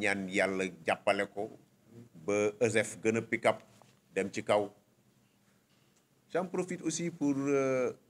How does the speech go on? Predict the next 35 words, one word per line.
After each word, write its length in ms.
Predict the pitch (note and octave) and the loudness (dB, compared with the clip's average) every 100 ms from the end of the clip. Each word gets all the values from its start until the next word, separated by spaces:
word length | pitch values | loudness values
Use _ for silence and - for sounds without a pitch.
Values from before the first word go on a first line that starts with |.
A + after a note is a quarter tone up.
| _ _ | _ _
remercier 720 | A2+ D3 D3 C#3 - C3+ C#3 | 0 2 2 0 -2 0 0
mon 260 | B2 B2 A#2+ | 2 0 -2
ami, 180 | A#2+ A#2+ | -2 -2
mon 240 | A2+ G#2+ | -2 -2
frère, 440 | A2 A#2 A#2 G#2 - - _ _ _ _ _ | -2 2 4 2 -2 -14 _ _ _ _ _
Yougo 280 | F#2+ G#2 A2 | -6 -2 -2
Sow, 360 | A2 G#2+ G#2+ A2 _ _ | 0 -2 -2 -8 _ _
qui 120 | G2+ | -6
est 20 | |
le 120 | G2 | -6
directeur 440 | F2+ G2+ G2+ G#2 F#2+ | -6 -8 -4 -4 -4
général 600 | - G2 G2+ G#2 G#2+ F#2 | -2 0 2 4 4 2
de 80 | F#2 | -4
la 240 | F2 F2 - | -4 -4 -10
Socosim. 600 | - - G#2 G#2 - A2 A2 A2+ _ - _ _ _ _ _ | -16 -12 -8 -8 -6 -8 -10 -18 _ -18 _ _ _ _ _
Socosim, 360 | - G#2 A2+ D#3 | -12 -6 -4 -2
xam 140 | A#2+ | -2
ngeen, 140 | C#3+ E3+ | -2 -4
moo 120 | E3+ | -4
tabax 260 | A3 C3 - | -4 -4 -2
Sénégal. 340 | A2 F2+ E2+ - _ _ B2+ C3 B2 A2 - _ _ _ _ | -2 -2 -4 -10 _ _ -20 -18 -18 -20 -20 _ _ _ _
Ku 120 | B2 | -10
fi 80 | A#2+ | -6
ubbi 240 | D3+ D3 C3+ | -4 -2 0
ba 140 | C#3 | 2
pare 220 | C#3 C3 G2+ | 4 6 4
rek, 160 | G2+ - _ _ | 0 -4 _ _
ku 80 | D3 | -4
fi 40 | E3 | 0
ubbi 180 | D#3 C#3 | 2 4
léegi 240 | C3 G2+ | 4 4
rek, 160 | G2 F#2+ _ _ _ _ _ _ _ _ _ | 0 -2 _ _ _ _ _ _ _ _ _
après 280 | B2+ C#3+ C3 | -4 0 0
la 120 | B2+ | -2
rek. 140 | B2 | -4